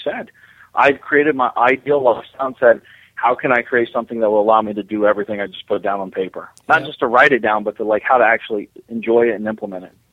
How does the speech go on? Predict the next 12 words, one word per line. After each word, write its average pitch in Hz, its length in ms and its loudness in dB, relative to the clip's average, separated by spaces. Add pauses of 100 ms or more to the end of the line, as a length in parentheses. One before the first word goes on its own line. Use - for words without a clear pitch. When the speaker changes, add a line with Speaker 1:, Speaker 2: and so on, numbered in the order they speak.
(240)
Speaker 2:
Right. 127 280 -16 (880)
It, 143 220 -12
it 170 160 0
Speaker 1:
Big - 20 2
Speaker 2:
is, 170 260 4
Speaker 1:
difference. - 260 -16
Speaker 2:
it 160 160 -4
is 175 180 -2
within 160 300 -6
your 147 180 -6
reach, 147 320 -10
guys. 123 300 -12